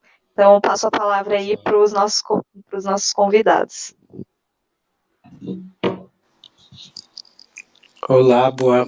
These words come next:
Speaker 3: boa noite. Boa, aqui ainda é boa tarde. É, acho que pra ir pro rumo do Sudeste é boa noite já. Bom, eu me chamo Arnaldo, né? Eu tenho vinte e nove anos. É, sou indígena da etnia Kaxinawá,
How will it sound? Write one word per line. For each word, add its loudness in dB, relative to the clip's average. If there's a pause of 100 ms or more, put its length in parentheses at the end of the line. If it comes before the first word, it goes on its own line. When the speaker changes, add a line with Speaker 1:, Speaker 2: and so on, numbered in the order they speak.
(100)
Speaker 3:
boa 2
noite. -2
Boa, 0
aqui -2
ainda 2
é 0
boa 2
tarde. -6 (960)
É, -10
acho -10
que -16
pra -2
ir -8
pro -12
rumo -2
do -4
Sudeste -2
é 2
boa 2
noite -4
já. -12 (1000)
Bom, 2
eu 4
me -2
chamo -2
Arnaldo, -4
né? -6 (160)
Eu -16
tenho -8
vinte -12
e -10
nove -4
anos. -8 (720)
É, 2
sou 2
indígena 0
da 2
etnia -4
Kaxinawá, 0